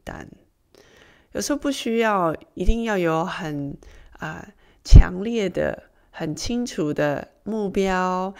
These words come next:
意向，我们一定要志同道合。有时候真的就在这个简单的活动里面，很有默契的去完成，哇，那真的是一种幸福。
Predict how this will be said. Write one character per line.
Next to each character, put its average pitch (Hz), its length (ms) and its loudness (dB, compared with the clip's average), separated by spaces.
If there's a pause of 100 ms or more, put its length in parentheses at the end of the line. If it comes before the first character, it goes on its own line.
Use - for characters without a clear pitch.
(180)
意 202 300 -4
向， 180 560 -6
我 151 80 -6
们 151 160 -6
一 156 80 -4
定 180 160 -4
要 175 240 -2
志 175 220 -6
同 151 260 -10
道 160 240 -6
合。 - 320 -14 (300)
有 262 100 -6
时 311 100 -4
候 302 60 -2
真 302 180 -2
的 285 80 0
就 233 140 -6
在 233 180 -4
这 233 140 -8
个 220 100 -2
简 135 420 -6
单 175 300 -6
的 185 140 -4
活 139 240 -6
动 202 300 -6
里 110 120 -6
面， 127 400 -10 (500)
很 190 160 -8
有 226 140 -4
默 208 260 -4
契 202 220 -6
的 185 100 -2
去 185 160 -8
完 165 400 -6
成， 160 640 -8 (460)
哇， 202 160 -8
那 202 140 -6
真 196 180 -4
的 180 120 -2
是 175 200 -6
一 170 80 -2
种 - 200 -6
幸 151 360 -6
福。 - 360 -14